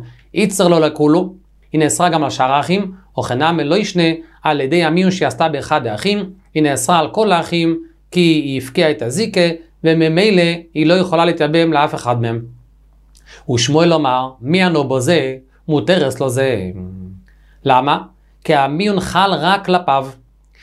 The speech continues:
ולא דמיה לבעל עשה גט. בעל עשה גט הוא דקעביד בו, או כאי כעובדו בי. היא עושה את המיון, לא הוא עשה. דאמרו לו, יראינה בוך ולצווינה בוך. אני לא רוצה בך. בוך הוא דלא יראינה,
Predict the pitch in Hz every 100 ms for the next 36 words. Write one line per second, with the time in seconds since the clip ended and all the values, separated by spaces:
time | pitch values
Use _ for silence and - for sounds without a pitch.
0 | - 160 143 123 143 226 180 151 156 185
1 | - 113 117 107 - - _ _ 127 160
2 | 220 196 160 170 180 - 226 214 156 -
3 | 175 175 156 151 117 92 - _ _ _
4 | - 196 190 185 - 240 262 - 180 165
5 | 143 123 107 90 - - _ _ - 233
6 | 277 - 185 151 151 131 127 117 139 208
7 | 196 165 - 101 90 _ _ _ 135 135
8 | 226 220 175 165 156 151 147 233 226 180
9 | 190 185 175 165 170 156 220 156 113 -
10 | - - 131 156 214 208 208 220 196 -
11 | 95 - _ _ 113 107 254 262 202 180
12 | 170 165 165